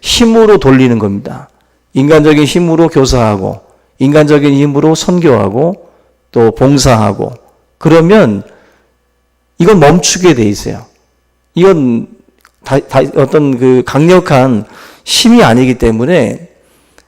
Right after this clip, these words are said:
마치 그 고바의 언덕을 올라가려면 엔진이 좋아야 되는 것처럼 우리가 하나님의 일을 감당할 때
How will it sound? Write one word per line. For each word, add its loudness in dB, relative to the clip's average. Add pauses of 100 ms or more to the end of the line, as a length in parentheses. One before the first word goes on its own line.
(140)
마치 -4
그 2 (400)
고바의 2
언덕을 2
올라가려면 2
엔진이 0
좋아야 4
되는 0
것처럼 -2 (420)
우리가 2
하나님의 2
일을 2
감당할 0
때 -2